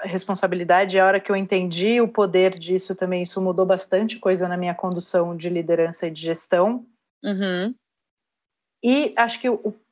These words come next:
Speaker 1: poder de, o poder consciente de conduzir a sua vida e fazer as suas escolhas.
Speaker 2: Uhum. Sim, e tem uma coisa que tá alinhada com tudo isso que você falou também, que é,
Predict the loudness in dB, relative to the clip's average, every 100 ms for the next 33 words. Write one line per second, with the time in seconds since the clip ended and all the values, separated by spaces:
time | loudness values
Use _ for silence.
0 | _ 2 4 4 4 6 6 2 -6 _
1 | _ _ _ _ _ _ _ _ -10 -6
2 | -2 -2 -2 -14 _ _ -8 -4 0 2
3 | 2 2 -2 -2 -4 2 2 2 0 -4
4 | -2 -2 -4 _ _ _ _ _ _ _
5 | _ _ _ _ _ -6 -2 -4 0 0
6 | 2 2 0 0 2 2 2 0 0 -2
7 | -2 -2 2 2 2 -2 -2 -4 -2 -2
8 | -2 -6 -8 -10 -12 -16 _ _ _ _
9 | -12 -8 -6 -6 -8 _ _ -4 -2 -2
10 | 0 2 2 2 0 0 0 0 0 0
11 | 0 0 0 0 -4 -6 -8 -4 -4 -4
12 | -4 -2 -2 -2 -2 -2 -6 0 2 2
13 | -2 -8 0 4 4 4